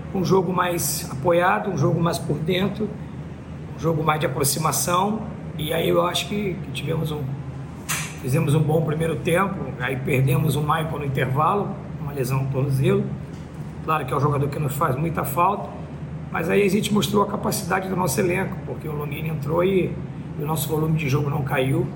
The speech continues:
Criamos boas oportunidades no segundo tempo, alguns jogadores entraram muito bem, que foi o caso do Negueba, do Marcinho, do Longini, e aí a gente, e a gente só não conseguiu traduzir a nossa superioridade em gols.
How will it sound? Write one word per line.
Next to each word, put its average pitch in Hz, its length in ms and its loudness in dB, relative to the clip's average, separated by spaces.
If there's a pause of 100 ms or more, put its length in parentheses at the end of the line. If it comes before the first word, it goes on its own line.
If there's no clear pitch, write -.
(160)
Criamos 139 580 -2 (480)
boas 147 220 4
oportunidades 143 760 0
no 135 80 2
segundo 131 440 2
tempo, 180 320 -2 (320)
alguns 127 280 -2
jogadores 135 400 4
entraram 135 400 -2
muito 135 200 -2
bem, 139 260 -2
que - 80 -4
foi 131 100 -2
o - 40 -6
caso 123 260 -2
do 131 60 -6
Negueba, 131 400 -2
do 127 80 -2
Marcinho, 127 420 -4
do 131 60 -4
Longini, 127 420 -6 (880)
e 143 120 -2
aí 143 200 0
a 170 60 2
gente, 160 300 0 (520)
e 139 60 -6
a 131 60 -4
gente 131 200 -2
só - 140 -2
não 180 120 0
conseguiu 180 680 2 (160)
traduzir 180 560 4
a 170 60 2
nossa 170 240 0
superioridade 170 680 0
em 175 80 -2
gols. 156 340 -2